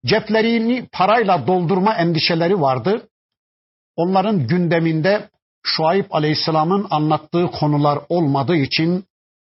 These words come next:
diyorlardı ki, "Ey Şuayb, biz senin söylediklerinden birçoğunu anlamıyoruz." Zamanımız yine doldu. İnşallah burada kalalım. Bundan sonraki bölümü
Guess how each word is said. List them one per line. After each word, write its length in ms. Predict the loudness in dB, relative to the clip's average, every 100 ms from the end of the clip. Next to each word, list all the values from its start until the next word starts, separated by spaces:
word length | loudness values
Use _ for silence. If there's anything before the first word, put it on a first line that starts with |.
| -2
diyorlardı 600 | 0 2 2 0 0 -2
ki, 340 | -2 -2 -6 _ _ -4
"Ey 140 | -2 0
Şuayb, 380 | 0 0 0 -2 -6 _ 0
biz 180 | 0 0 -2
senin 460 | 0 0 0 -4 _
söylediklerinden 1160 | -8 -2 0 0 -2 -4 -2 0 0 0 0 0
birçoğunu 680 | -2 0 0 0 0 -2 _ -4
anlamıyoruz." 600 | 0 0 0 0 -2 -2 -4 -10 _ _ _ _ -20 -18 -18 -18 _ _ _ _ _ _ _ _ _ _ _ _ _ _ -4
Zamanımız 580 | 0 2 2 2 0 -2 0
yine 360 | 2 2 0 0
doldu. 340 | 0 0 0 0
İnşallah 640 | 0 0 0 0 -2 0
burada 280 | 0 0 -2
kalalım. 580 | 0 0 0 0 -2 -6 _ _ _ _ _ _ _ _ _ -6
Bundan 260 | 0 0 0 -2
sonraki 560 | 0 0 0 -2 0
bölümü 440 | 0 2 0 0